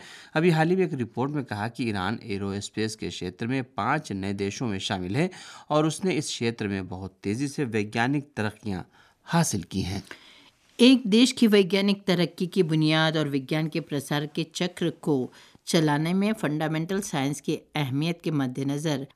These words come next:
Speaker 2: हमने सोचा कि इस कार्यक्रम में फंडामेंटल साइंस में ईरानी वैज्ञानिकों की अपार सफलताओं से आपको अवगत कराएं। अगर विज्ञान के प्रसार को एक देश के स्थायी विकास व तरक्की का सबसे अहम मानदंड मानते हैं, तो इस बात को मानना पड़ेगा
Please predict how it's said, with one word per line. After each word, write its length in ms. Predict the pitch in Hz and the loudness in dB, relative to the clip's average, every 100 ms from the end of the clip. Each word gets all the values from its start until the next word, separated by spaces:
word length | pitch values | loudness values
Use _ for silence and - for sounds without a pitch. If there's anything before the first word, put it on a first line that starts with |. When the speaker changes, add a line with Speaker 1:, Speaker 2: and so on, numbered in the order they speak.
| - | 2
Speaker 2:
हमने 300 | 196 185 165 | 6 6 4
सोचा 440 | - 196 196 233 | 2 0 2 0
कि 160 | 247 170 | 2 0
इस 80 | - | 2
कार्यक्रम 500 | 160 151 156 170 160 | 0 0 -2 -2 0
में 140 | 160 | -2
फंडामेंटल 680 | 160 143 135 135 139 131 151 | -2 0 0 2 0 0 -4
साइंस 480 | - 147 131 147 - | -2 -2 0 -2 0
में 240 | 202 220 - | -2 -2 -2
ईरानी 400 | 160 156 170 202 | 0 2 2 0
वैज्ञानिकों 840 | 185 147 127 139 131 127 - 147 | 0 -2 -2 -2 -2 -2 -2 -4
की 160 | 139 156 | -2 -4
अपार 380 | 147 147 131 131 | -4 -4 -4 -4
सफलताओं 600 | - 123 131 127 170 214 | -6 -6 -6 -2 0 0
से 200 | - 139 127 - 170 | 2 2 0 2 2
आपको 460 | 170 - 135 123 - _ - | 2 -2 -4 -4 -10 _ 2
अवगत 360 | 190 147 123 - | 2 2 -2 -4
कराएं। 300 | 127 120 120 _ - - - - | -4 -4 -6 _ -20 -20 -18 -2
अगर 260 | 220 262 254 | 4 6 6
विज्ञान 400 | 170 160 185 190 | 6 4 2 2
के 120 | 196 | 2
प्रसार 460 | 196 151 - 147 - | 2 0 2 2 2
को 160 | 160 | 2
एक 160 | 156 139 | 0 0
देश 220 | 139 147 | -2 0
के 140 | - 151 | -2 -2
स्थायी 280 | - 135 | 0 0
विकास 400 | 127 131 147 151 | 0 -4 -6 -4
व 60 | 156 - | -6 -4
तरक्की 380 | 131 123 - 156 | -4 -6 -6 -4
का 160 | 147 | -4
सबसे 340 | - 202 - 151 | -4 -6 -2 -4
अहम 320 | 143 156 139 | 0 0 0
मानदंड 400 | 131 127 135 131 | 0 -2 -2 -2
मानते 340 | 120 120 156 | -2 -6 -4
हैं, 220 | 165 190 202 - _ - | -2 -2 -4 -10 _ -2
तो 60 | |
इस 160 | 151 - | -2 0
बात 240 | 156 160 - | -2 -2 -4
को 160 | 135 | -4
मानना 440 | - 160 151 135 123 | -2 -2 2 0 0
पड़ेगा 500 | - 120 123 127 | -4 -6 -6 -6